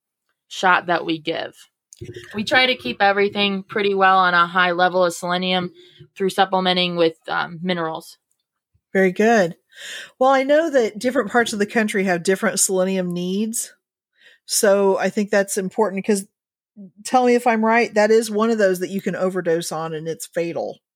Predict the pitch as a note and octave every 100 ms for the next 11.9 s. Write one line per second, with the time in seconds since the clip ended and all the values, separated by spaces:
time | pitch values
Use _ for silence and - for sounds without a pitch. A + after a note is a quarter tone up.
0 | _ D#3+ D#3 G3 - F4 _ _ _ _
1 | _ _ _ _ _ F4+ - - _ _
2 | _ - C4 B3 - B3 C4 C4 - G3
3 | A3 A3 G3+ F#3+ F#3+ F#3+ - G3+ G3+ G3
4 | G3 G3 G#3 G3 G3 G#3 F#3 F3+ C#3+ -
5 | _ _ F#3+ F#3 - - - F#3+ F#3 E3
6 | E3 F#3 - A3 G#3 G#3 G3+ F3+ F#3 F3+
7 | F3+ F3+ F3 F3 F3+ - F3 E3 D#3+ _
8 | _ _ _ _ - E3 D#3+ G#3+ G3+ G3+
9 | F#3+ G3 F#3+ F3 F3 E3+ D#3+ - E3 E3+
10 | E3+ E3+ E3 D#3+ D#3+ D#3+ - E3 F3 E3
11 | D#3+ D3+ D3+ D#3+ D#3+ D#3+ - - -